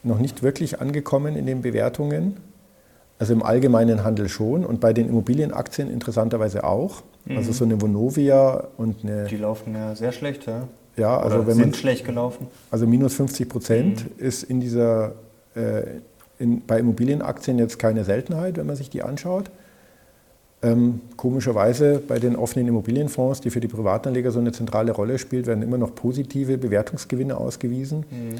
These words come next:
Speaker 1: Entweder ist das ein Wunder oder wir sollten mal eine Sendung dazu machen.
Speaker 2: <laughs> Wenn ihr das sehen wollt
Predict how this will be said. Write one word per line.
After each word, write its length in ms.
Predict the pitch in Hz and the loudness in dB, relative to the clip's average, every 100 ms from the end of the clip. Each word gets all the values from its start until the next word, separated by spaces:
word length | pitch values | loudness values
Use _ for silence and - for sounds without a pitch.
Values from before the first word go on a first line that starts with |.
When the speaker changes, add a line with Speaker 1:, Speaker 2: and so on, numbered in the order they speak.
| 139 - | -12 -10
Speaker 1:
Entweder 360 | - 117 131 123 | -4 -2 0 0
ist 160 | 123 | -2
das 80 | 101 | -6
ein 220 | 117 101 | -4 -2
Wunder 480 | 95 127 156 165 170 - - | 0 0 4 4 2 -4 -8
oder 200 | 113 113 | -2 0
wir 80 | 104 | 2
sollten 280 | 107 107 | 0 0
mal 60 | 107 | 0
eine 140 | 107 | 0
Sendung 300 | 101 107 110 | 0 0 0
dazu 220 | 95 90 98 | -2 -4 -6
machen. 280 | 90 - 101 - - - - | -8 -10 -12 -14 -16 -14 -4
Speaker 2:
<laughs> 120 | 143 - - - - | -4 -4 -14 -18 -6
Wenn 200 | 120 135 | -2 -2
ihr 140 | 135 123 | -2 0
das 300 | 123 117 - | 0 -2 -8
sehen 480 | 110 117 120 175 120 | -12 -4 0 2 4
wollt 260 | 104 98 | 2 0